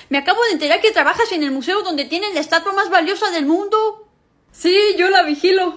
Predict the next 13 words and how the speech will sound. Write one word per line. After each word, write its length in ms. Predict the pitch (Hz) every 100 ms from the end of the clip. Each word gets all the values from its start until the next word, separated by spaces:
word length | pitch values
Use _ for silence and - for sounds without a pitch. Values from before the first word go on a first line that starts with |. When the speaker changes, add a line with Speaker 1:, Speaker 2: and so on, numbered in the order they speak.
| -
Speaker 2:
¿Ves? 420 | 294 523 - - -
Un 160 | 277
trabajazo. 720 | 330 320 240 294 339 349 320 - _ _ _
Speaker 1:
<laughs> 560 | - - 311 262 605 -
No, 160 | 208 240
hombre, 220 | 269 247
trabajazo, 680 | 202 165 165 202 247 240 190
¿eh? 260 | 202 262 - -
Oye, 240 | 370 381
déjame 400 | 403 440 554 523
ir 60 | 440
a 60 |
verla. 640 | 370 427 415 427 403 -